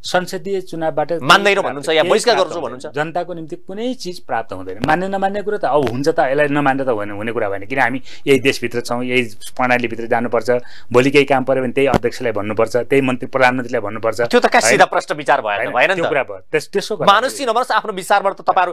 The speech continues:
Speaker 1: मान्ने
Speaker 2: तलमाथि हुनु
Speaker 1: नमान्ने,
Speaker 2: भएन नि त?
Speaker 1: मान्ने नमान्ने कुरा गर्दाखेरि त्यो, त्यो भने, अ, तर्क गर्दाखेरि त्यहाँ
Speaker 2: भोलि
Speaker 1: कानुन,
Speaker 2: रिसाउ लागि भोलि के गर्ला कि भन्ने
Speaker 1: कानुन
Speaker 2: त्यसरी त कहाँ
Speaker 1: तर्क
Speaker 2: भयो त?
Speaker 1: गर्दाखेरि त्यो, त्यो तर्कमा पनि जाने कुरा आयो। त्यसो
Speaker 2: अहँ।
Speaker 1: गर्दाखेरि एउटा कुरा भयो।
Speaker 2: अहँ।
Speaker 1: तर हाम्रो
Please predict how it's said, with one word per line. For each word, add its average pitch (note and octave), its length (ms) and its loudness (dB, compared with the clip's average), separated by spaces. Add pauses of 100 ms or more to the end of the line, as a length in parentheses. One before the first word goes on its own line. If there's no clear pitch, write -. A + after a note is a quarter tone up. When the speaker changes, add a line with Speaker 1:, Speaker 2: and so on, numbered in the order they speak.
Speaker 1:
मान्ने D3+ 220 2
Speaker 2:
तलमाथि F3+ 240 2
हुनु C3 140 -4
Speaker 1:
नमान्ने, B2+ 200 2
Speaker 2:
भएन F3 80 -2
नि D#3 60 -10
त? F#2 120 -6
Speaker 1:
मान्ने E3+ 300 -2
नमान्ने D#3+ 400 -8
कुरा D#3+ 180 -6
गर्दाखेरि E3 380 -4
त्यो, C#3+ 220 0
त्यो E3 340 -4
भने, C3 240 -2
अ, A#2+ 400 -10 (140)
तर्क D3+ 180 8
गर्दाखेरि C3+ 420 -2
त्यहाँ A#2 260 0
Speaker 2:
भोलि D#3 160 4
Speaker 1:
कानुन, D3 120 4
Speaker 2:
रिसाउ E3+ 160 4
लागि D#3+ 200 2
भोलि C3+ 200 -4
के E3+ 120 0
गर्ला D#3+ 200 4
कि E3 60 -2
भन्ने B2 120 -6
Speaker 1:
कानुन D#3 120 2
Speaker 2:
त्यसरी F3 180 -4
त - 80 0
कहाँ F#3 120 0
Speaker 1:
तर्क F#3+ 120 0
Speaker 2:
भयो B2+ 100 2
त? - 40 -4
Speaker 1:
गर्दाखेरि A2 300 0
त्यो, C#3 180 -10 (100)
त्यो D3+ 120 -2
तर्कमा C#3+ 460 -4
पनि C3 140 -8
जाने B2+ 200 2
कुरा B2+ 180 -2
आयो। A#2 340 0
त्यसो A#2+ 240 0
Speaker 2:
अहँ। B2 80 0
Speaker 1:
गर्दाखेरि C#3 240 -4
एउटा B2+ 200 -2
कुरा A#2 200 -4
भयो। A2 260 -4 (200)
Speaker 2:
अहँ। F#2 180 -6
Speaker 1:
तर D3 200 6 (200)
हाम्रो B2 360 -2